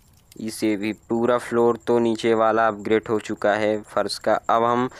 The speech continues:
वॉल्स को भी करते हैं। So गाइस, पहले हम पोल को अपग्रेड करते हैं। ये भी स्टोन का हो गया अपग्रेड, ये पोल भी अपग्रेड हो गया,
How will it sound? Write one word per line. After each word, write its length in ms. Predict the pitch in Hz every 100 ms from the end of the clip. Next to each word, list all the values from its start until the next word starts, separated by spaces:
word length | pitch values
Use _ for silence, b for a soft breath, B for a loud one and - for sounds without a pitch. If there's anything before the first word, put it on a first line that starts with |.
| B B -
वॉल्स 480 | 101 107 117 113 -
को 180 | 117
भी 160 | 110 110
करते 460 | - 107 101 - 104
हैं। 260 | 101 104 - - - - - - - - - - - - - - - - - - -
So 140 | 117
गाइस, 260 | 117 120 -
पहले 440 | - 117 113 123 123
हम 440 | 117 120 123 - - - -
पोल 300 | 107 117 117
को 200 | - 117
अपग्रेड 440 | 107 110 110 107
करते 360 | - 107 - 107
हैं। 280 | 110 107 - _ _ _ 101
ये 140 | 107
भी 200 | 104 113
स्टोन 360 | 110 - 107 110
का 160 | - 107
हो 180 | 104
गया 240 | 101 107 104
अपग्रेड, 380 | 95 95 104 - _ _ _ _ _ _ _ _ _ - - _ - - - - - - - -
ये 120 | 110
पोल 340 | 110 113 110 107
भी 180 | 110 110
अपग्रेड 360 | 101 104 107 113
हो 120 | 107
गया, 300 | 104 104 104